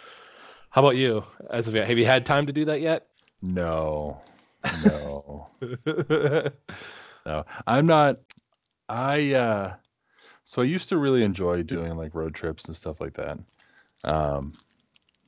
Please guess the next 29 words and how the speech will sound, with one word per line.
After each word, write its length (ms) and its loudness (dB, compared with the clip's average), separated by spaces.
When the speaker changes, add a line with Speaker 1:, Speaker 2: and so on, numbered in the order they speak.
Speaker 2:
but 120 4
as 220 6
I've 160 6
gotten, 580 2
as 180 -2
I've 120 0
gotten 240 2
older, 220 2
I've 100 0
just 160 -6
gotten 160 2
to 60 -2
the 40 -10
point 160 0
where 80 2
I'm 60 0
like, 160 -2
"I 100 4
don't 180 2
wanna 220 4
be 200 -2
in 100 -2
a 60 -6
car." 540 -8
I 100 6
just 160 0
don't 180 6
wanna 200 4
be 480 2